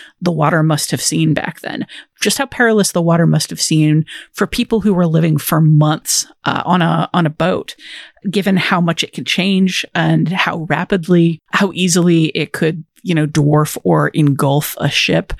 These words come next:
how easily it could hide any number of things so much bigger and, uh, more voracious than you. I think that that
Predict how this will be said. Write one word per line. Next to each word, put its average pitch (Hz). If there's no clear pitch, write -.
how 175
easily 170
it 143
could 151
hide 151
any 165
number 156
of 165
things 156
so -
much 170
bigger 170
and, 156
uh, 147
more 147
voracious 156
than 180
you. 165
I 202
think 262
that -
that 196